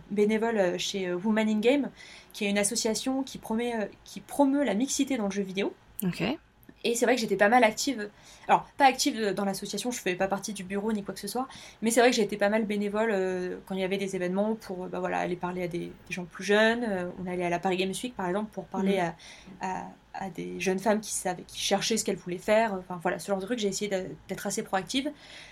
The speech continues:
Speaker 1: Euh, ou même parler, euh, à Ubisoft. Euh, plusieurs fois, j'ai tenu un stand Women in Game pour expliquer, bah,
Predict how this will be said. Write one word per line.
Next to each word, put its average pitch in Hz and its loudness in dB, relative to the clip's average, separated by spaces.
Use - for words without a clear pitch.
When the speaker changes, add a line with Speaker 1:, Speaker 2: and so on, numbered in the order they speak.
Speaker 1:
Euh, 180 0
ou 202 0
même 226 4
parler, 233 4
euh, 185 -2
à 202 8
Ubisoft. 208 0
Euh, 202 -8
plusieurs 190 0
fois, 226 4
j'ai 220 0
tenu 196 -2
un 185 -4
stand 202 2
Women 190 0
in - -2
Game 196 2
pour 190 -12
expliquer, - -6
bah, 175 -4